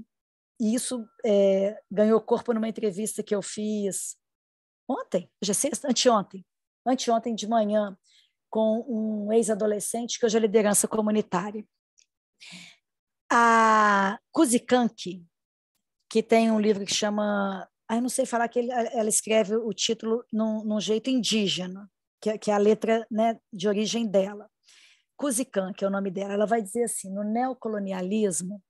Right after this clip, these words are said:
as palavras não representam, elas encobrem." Então, eu,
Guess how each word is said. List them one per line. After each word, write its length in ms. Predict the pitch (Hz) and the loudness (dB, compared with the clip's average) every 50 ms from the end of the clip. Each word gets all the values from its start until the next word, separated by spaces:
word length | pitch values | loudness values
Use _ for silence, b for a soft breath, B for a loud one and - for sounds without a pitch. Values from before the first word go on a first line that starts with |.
| _ _ _ B B B B B B B B B B B | _ _ _ B B B B B B B B B B B
as 180 | 226 220 220 - | 2 4 4 4
palavras 880 | - 240 226 202 196 202 208 220 220 190 175 185 185 208 - - - - _ _ _ - | 4 6 6 6 6 6 4 4 2 0 -2 -6 -4 0 0 0 0 -2 _ _ _ -4
não 480 | 214 214 214 220 220 226 240 240 247 262 - | 0 2 4 6 6 4 4 2 -2 -4 -6
representam, 960 | - - 233 226 - 226 233 220 170 156 190 185 180 208 _ - 202 226 220 _ _ _ _ _ _ _ _ | -2 -2 -2 -2 0 0 0 0 0 -2 -4 -6 -8 -14 _ -18 -18 -18 -18 _ _ _ _ _ _ _ _
elas 320 | - 220 214 214 220 - - | 2 4 4 4 4 4 2
encobrem." 760 | 247 247 - - - 208 196 190 175 185 180 185 202 208 _ _ _ _ _ _ _ _ _ _ _ _ _ _ _ _ _ _ _ _ _ _ _ _ _ _ _ _ _ _ _ _ _ _ _ B B B B B B B B B _ _ _ _ _ _ _ | 0 0 -2 -2 2 2 2 2 0 -2 -6 -8 -8 -10 _ _ _ _ _ _ _ _ _ _ _ _ _ _ _ _ _ _ _ _ _ _ _ _ _ _ _ _ _ _ _ _ _ _ _ B B B B B B B B B _ _ _ _ _ _ _
Então, 460 | - 233 - - 254 277 285 285 311 - _ - | -4 -2 2 4 6 8 8 6 4 0 _ 4
eu, 280 | 262 247 254 262 269 | 4 6 6 4 0